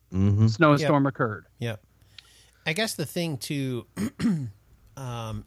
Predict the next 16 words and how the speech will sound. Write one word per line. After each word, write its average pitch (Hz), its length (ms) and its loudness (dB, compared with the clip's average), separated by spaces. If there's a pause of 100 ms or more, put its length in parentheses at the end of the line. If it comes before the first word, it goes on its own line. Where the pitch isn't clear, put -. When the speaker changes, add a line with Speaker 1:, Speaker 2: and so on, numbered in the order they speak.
Speaker 3:
if - 140 -10
you've 165 140 -6
ever 175 220 -4
seen 139 540 -4 (840)
World 135 340 2
War 120 280 2
Z, 107 340 -2
the 95 80 -6
movie 101 300 -2
World 101 280 -2
War 98 180 -4
Z 98 200 -6
with 95 160 -8
Brad 95 300 -4
Pitt, - 180 -4
Speaker 2:
Yep. 147 140 0